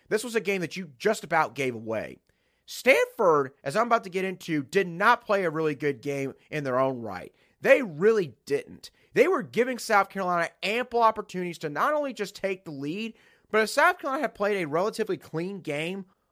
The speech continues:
on both sides of the court, South Carolina would have won this game. This game would have never had to go to overtime. South Carolina could have won this game by maybe ten, fourteen points,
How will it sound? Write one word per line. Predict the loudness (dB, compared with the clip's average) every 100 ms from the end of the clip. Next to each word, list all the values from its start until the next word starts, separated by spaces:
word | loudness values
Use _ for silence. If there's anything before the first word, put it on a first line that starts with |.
| _
on | 4 4
both | 4 0 0
sides | -2 -2 -2 -4
of | -6
the | -6
court, | -14 -2 4 4 2 -20 _ _ _ _ _ _
South | -2 2 2 2
Carolina | 4 6 6 6
would | 6 2
have | 0
won | -2 -4
this | -4 -6
game. | -6 -4 -4
This | -6 -6
game | -4
would | 0
have | -2
never | -2 0 2 2
had | 0 0
to |
go | -2
to | 2
overtime. | 2 2 0 -4 -2 -2 -6 _ _ _ _
South | 6 6 6
Carolina | 2 4
could | 6
have | 4
won | 4 0
this | -2 -6
game | -6 -2
by | -2
maybe | -4 -10
ten, | -8 -8
fourteen | -4 -6 -6 -12 -10
points, | -10 -12 -14 -18